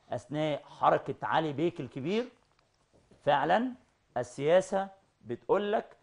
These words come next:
مفيش اعداء على طول ومفيش اصحاب على طول. اه هم كانوا اعداء ساعتها وكانت حرب كبيره بينهم، هنا وقفوا مع بعض وبعد شويه يختلفوا وبعد كده يبقوا اصحاب هكذا. خد بالك احنا لما نكمل مع بعض منهج التاريخ،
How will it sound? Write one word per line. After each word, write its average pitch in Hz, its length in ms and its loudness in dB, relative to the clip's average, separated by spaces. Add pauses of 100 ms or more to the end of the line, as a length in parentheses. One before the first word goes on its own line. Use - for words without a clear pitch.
(100)
مفيش 123 360 -6
اعداء 139 260 6
على 147 260 6
طول 262 320 0 (160)
ومفيش 151 260 -6
اصحاب 175 280 4
على 131 180 4
طول. 90 220 -14 (300)
اه 156 200 8
هم 156 240 0
كانوا 151 340 0
اعداء 143 280 2
ساعتها 131 320 -4
وكانت 147 180 -8
حرب 170 220 0
كبيره 147 220 2
بينهم، 117 320 -4 (440)
هنا 220 280 4 (300)
وقفوا 170 300 -2
مع 143 160 6
بعض 117 340 4 (140)
وبعد 143 300 4
شويه 180 400 6
يختلفوا 156 560 -2 (220)
وبعد 135 200 2
كده 160 160 4
يبقوا 156 140 4
اصحاب 131 360 0 (120)
هكذا. 110 380 -8 (380)
خد 139 200 -6
بالك 196 360 4 (280)
احنا 151 160 -8
لما 147 180 -2
نكمل 196 280 -2
مع 151 140 4
بعض 165 220 6
منهج 165 260 -2
التاريخ، 151 380 0